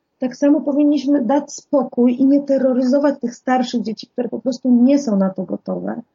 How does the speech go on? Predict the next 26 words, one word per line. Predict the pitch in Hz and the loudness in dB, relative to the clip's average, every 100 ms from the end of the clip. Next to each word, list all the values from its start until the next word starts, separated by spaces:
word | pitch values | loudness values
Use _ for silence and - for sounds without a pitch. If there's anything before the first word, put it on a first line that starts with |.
| _ _ _ - | _ _ _ -2
pozwolić | 262 220 233 240 240 - - | 0 0 2 2 2 -2 -2
im | 208 214 - | 0 0 -2
po | 190 | -10
prostu | - 233 240 - | -4 -2 -2 -4
dojrzeć | 180 208 208 175 180 - | 0 2 2 0 -8 -18
do | - | -18
tego. | - - _ _ _ _ _ | -18 -18 _ _ _ _ _
I | - | -8
wtedy | - 277 285 | -2 0 0
to | 233 | -2
będzie | 214 220 190 190 _ - | 0 0 -2 -6 _ -4
łatwo | 202 247 254 - 240 | -2 -2 -4 -6 -6
i | 214 | -4
bez | 190 208 | -6 -8
płaczu. | - 214 196 190 - _ _ _ _ _ - | -4 -2 -2 -4 -20 _ _ _ _ _ -4
Ale | 220 226 247 _ _ | -2 -2 -4 _ _
to | - | -8
właśnie | 190 233 - 240 214 - | -2 -2 2 0 0 -8
jest | 240 | -4
kwestia | 240 240 220 | -4 -4 -6
tego, | 220 214 | -4 0
że | 214 | 2
nie | 233 240 | 4 4
podążamy | 240 240 226 254 254 | 2 2 2 2 2
za | 233 196 | 0 -4
kalendarzem, | 202 202 202 190 190 170 185 | 0 2 2 2 2 0 0